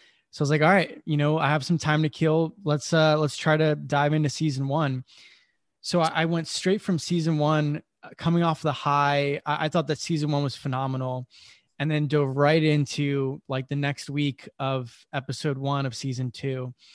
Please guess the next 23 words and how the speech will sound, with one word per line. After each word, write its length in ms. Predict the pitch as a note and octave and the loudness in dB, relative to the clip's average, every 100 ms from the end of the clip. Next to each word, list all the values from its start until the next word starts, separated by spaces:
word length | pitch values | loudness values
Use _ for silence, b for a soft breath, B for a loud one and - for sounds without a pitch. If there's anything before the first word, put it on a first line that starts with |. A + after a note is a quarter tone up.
| b b b - | b b b -4
And 100 | D3+ | -2
I 80 | |
just 260 | D#3+ F#3+ - | 0 0 -2
felt 260 | - F3 D#3 | 0 0 0
like 260 | D3 C#3 | -4 -4
it 160 | D#3 - | -10 -10
was, 680 | C#3+ C#3 C3+ C3 B2 - - _ _ _ _ _ _ _ - - - | -6 -4 -4 -6 -8 -12 -16 _ _ _ _ _ _ _ -20 -10 -2
uh, 280 | C3+ C3 | 0 0
just 200 | C3 D#3+ | -2 -2
like 120 | A3+ D#3 | -2 0
Dave 200 | E3 C3 | 0 0
said, 280 | - D#3 | 0 2
you 60 | C#3+ | 2
know, 60 | C#3 | 0
kind 180 | E3 | 2
of 80 | D3+ | 0
the 80 | - | 0
pace 280 | D3 D#3 - | 0 0 0
was 100 | D#3 | 0
all 140 | D3 | 2
over 160 | C#3+ C#3 | 2 -2
the 60 | |
place. 600 | C3+ - C#3 C#3 C3 - | -4 -4 -2 0 -2 -8